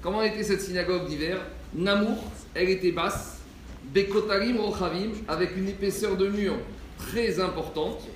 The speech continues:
Vechalonot Muatin, et très peu de fenêtres. Pourquoi ? Mipene Atsina, à cause du froid. Pour se protéger du froid, donc ils avaient mis au point une synagogue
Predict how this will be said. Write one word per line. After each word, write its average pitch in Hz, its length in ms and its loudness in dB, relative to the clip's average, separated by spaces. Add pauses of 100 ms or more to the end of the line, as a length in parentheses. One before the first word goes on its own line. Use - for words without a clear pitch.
(360)
Vechalonot 202 760 4
Muatin, 208 560 2 (360)
et 175 60 2
très 294 280 -2
peu 285 140 -4
de 226 140 2
fenêtres. 175 420 0 (480)
Pourquoi ? 208 600 0 (200)
Mipene 208 360 0
Atsina, 202 600 2 (340)
à 160 100 2
cause 226 260 2
du 196 80 0
froid. 156 380 0
Pour - 120 -8
se - 100 2
protéger 233 460 2
du 190 140 0
froid, 147 520 -2 (200)
donc 208 200 2
ils 196 140 0
avaient 220 200 0
mis 214 80 2
au 214 80 4
point 202 160 -2
une 190 60 2
synagogue 180 600 0